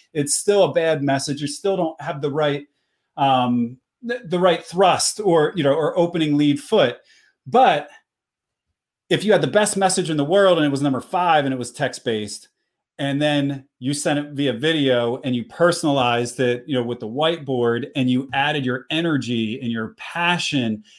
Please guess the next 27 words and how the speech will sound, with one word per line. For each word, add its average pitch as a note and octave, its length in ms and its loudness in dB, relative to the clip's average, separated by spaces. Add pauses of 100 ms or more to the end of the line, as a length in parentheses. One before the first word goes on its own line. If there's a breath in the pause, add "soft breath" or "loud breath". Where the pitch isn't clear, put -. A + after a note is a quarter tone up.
(140)
and C3+ 160 0
they C3 80 0
could B2 220 -6
see E3+ 440 0
and A#2 120 2
hear F3+ 360 0
you. A#2+ 220 2
Now D#3+ 300 0
you D3 180 2
can C#3 140 -2
have B2+ 160 0
a A#2 40 0
message A#2+ 480 -2
that's A2 360 -4
a A2+ 80 -6
nine A2+ 560 -2
or G2+ 120 -10
a G2+ 40 -8
message A#2+ 400 -4
that's A2+ 160 -6
a G#2 80 -14
ten. B2 400 0
That's G#2+ 220 -6
that A#2+ 240 -4
much G#2+ 180 -12
more G#2 200 -8
impactful. E2+ 480 -16